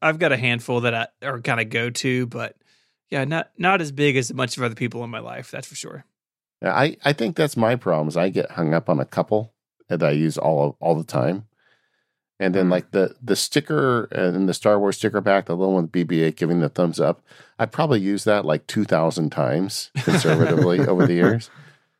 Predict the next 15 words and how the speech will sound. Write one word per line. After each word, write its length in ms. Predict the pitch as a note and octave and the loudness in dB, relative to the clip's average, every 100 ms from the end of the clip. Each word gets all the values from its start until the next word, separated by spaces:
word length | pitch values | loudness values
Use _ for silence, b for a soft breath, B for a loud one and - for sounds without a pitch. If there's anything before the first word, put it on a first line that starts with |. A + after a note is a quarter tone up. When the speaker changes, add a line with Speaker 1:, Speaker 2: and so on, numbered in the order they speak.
| _ | _
Speaker 2:
Uh, 200 | G#2+ G#2 | -2 -2
so 160 | - F3 | 0 0
I, 240 | F3 - | 0 0
you 80 | E3+ | 0
know, 60 | C#3+ | 2
I, 220 | C#3+ - | 0 0
I've 120 | D3 | -2
gotta, 240 | D3+ C#3+ B2+ | 0 2 2
like, 240 | B2 A#2 - | 2 -2 -6
I've 220 | - B2 | -4 -2
gotta, 460 | C3 B2+ G#2 F#2 F2+ - | 0 2 4 2 -2 -6
um, 300 | F#2 E2 D#2 | -4 -2 -2
expand 480 | G2+ - C3+ B2 A#2+ | -4 0 2 2 2
my 120 | G2+ | 0
palette 440 | F2 - E2+ D2 | -2 0 0 0